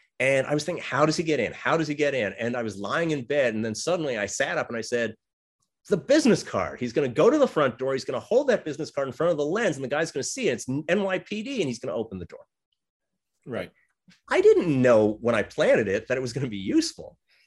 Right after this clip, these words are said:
Speaker 1: <laughs> It, it just happens, you know?
Speaker 2: It's, it's the whole thing of, like, sometimes characters write themselves. So, um, obviously there's a structure that you follow,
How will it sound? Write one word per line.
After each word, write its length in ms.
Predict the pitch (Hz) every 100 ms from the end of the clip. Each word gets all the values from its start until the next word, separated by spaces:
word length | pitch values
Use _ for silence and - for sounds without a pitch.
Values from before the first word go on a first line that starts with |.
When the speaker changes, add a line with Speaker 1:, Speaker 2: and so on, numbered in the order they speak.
| _ _ -
Speaker 1:
<laughs> 80 | - _ 151 _ _ _ _ _
It, 360 | 277 330 370 392
it 120 | 370
just 160 | 359
happens, 480 | 339 370 359 226 214
you 80 | 180
know? 160 | 240 262 _ _ -
Speaker 2:
It's, 240 | 151 - 143
it's 160 | 147
the 80 | 170
whole 160 | 165 180
thing 220 | 175 160
of, 100 | 135
like, 180 | 139 120
sometimes 440 | 139 127 127 120
characters 500 | - 135 117 123 113
write 160 | 117 117
themselves. 600 | 107 - 107 143 160 - _ _ _
So, 720 | - - 131 123 117 110 104 _ _ _ _
um, 560 | 117 117 113 110 104 107 _ _ _ _ _ _ 156
obviously 380 | 156 165 180 180
there's 140 | 151 127
a 40 |
structure 640 | - 135 107 - 82 82 _ _ _ -
that 140 | -
you 80 | 98
follow, 460 | - 98 85 62